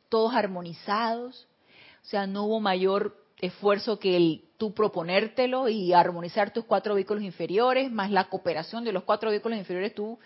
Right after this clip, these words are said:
llegar a ese estado de equilibrio y completa conexión con tu presencia yo soy.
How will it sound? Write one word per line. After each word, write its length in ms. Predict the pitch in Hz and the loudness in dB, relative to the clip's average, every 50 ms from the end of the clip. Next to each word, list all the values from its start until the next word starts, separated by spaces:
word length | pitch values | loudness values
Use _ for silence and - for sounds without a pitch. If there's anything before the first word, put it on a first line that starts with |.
| - - - - - | -20 -20 -20 -10 -6
llegar 300 | 170 170 170 170 170 190 | -2 2 4 4 4 4
a 40 | |
ese 120 | 208 - 214 | 2 0 -2
estado 280 | 220 - - 190 202 | -4 -2 -2 0 0
de 80 | 214 214 | 0 -2
equilibrio 680 | 196 - 175 170 175 196 208 220 208 214 220 240 285 - - - - _ | -2 -2 -4 -2 -2 -2 -2 -4 -6 -6 -8 -8 -10 -12 -18 -20 -20 _
y 100 | - 190 | -12 -12
completa 460 | - - 175 165 156 - 185 180 - - | -8 -6 -8 -6 -4 -6 -4 -4 -4 -4
conexión 560 | - 165 156 147 - - - - 208 214 226 | -4 -6 -8 -8 -12 -10 -6 -6 -6 -4 -4
con 140 | 233 233 220 | -6 -6 -6
tu 80 | 175 | -6
presencia 400 | - 143 156 - 180 170 - 160 | -6 -8 -8 -8 -8 -8 -8 -6
yo 80 | 160 151 | -6 -6
soy. 280 | - - 214 233 - | -4 -2 -2 0 -2